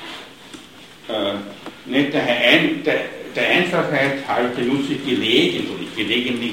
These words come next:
heutige, heute gängige Be-, Be-, Begriffe re-, retrospektiv. Wenn Frankreich Staat oder Gesellschaft in Angeführ-, Anführungszeichen gesetzt sind, so ist damit angedeutet, dass diesen Begriffen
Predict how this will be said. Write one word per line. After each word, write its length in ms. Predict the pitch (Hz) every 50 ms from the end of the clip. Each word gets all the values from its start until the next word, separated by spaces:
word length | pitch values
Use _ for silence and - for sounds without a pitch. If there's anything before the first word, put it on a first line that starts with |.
| 117 -
heutige, 640 | 104 113 131 - - 143 131 127 131 127 123 - - - - - - - -
heute 280 | 117 120 131 - - -
gängige 580 | - 113 104 107 117 120 123 120 - - - - - - - - - -
Be-, 380 | - 120 113 - - - - - - -
Be-, 260 | 110 104 104 104 - - - - - -
Begriffe 400 | - - - 113 123 127 123 -
re-, 240 | - 101 113 113 - - -
retrospektiv. 800 | 104 104 - 107 104 101 - 107 104 - - - 92 87 - - - - 104 101 101 - - - -
Wenn 200 | 120 117 117 113
Frankreich 640 | - 113 113 113 143 165 - - - - - - - -
Staat 520 | - - 98 104 120 151 190 - - - -
oder 100 | - -
Gesellschaft 640 | - 123 120 - 127 117 131 139 - - 151 - - -
in 100 | 131 120
Angeführ-, 680 | - 123 147 151 151 143 - - 143 139 139 139 135 - -
Anführungszeichen 1040 | - 151 160 151 147 143 139 135 143 - - - - - - 120 113 113 117 127
gesetzt 480 | 110 104 - - 113 120 120 - - -
sind, 240 | - 147 143 143 139 - - - - - -
so 140 | - - 131
ist 260 | 131 151 147 - -
damit 300 | 156 147 143 131 120 -
angedeutet, 720 | - 110 123 143 143 147 - - 131 123 127 123 127 127 117
dass 60 | -
diesen 260 | 127 120 110 117 113
Begriffen 720 | 104 - - - - - 139 - - - 131 131 131 135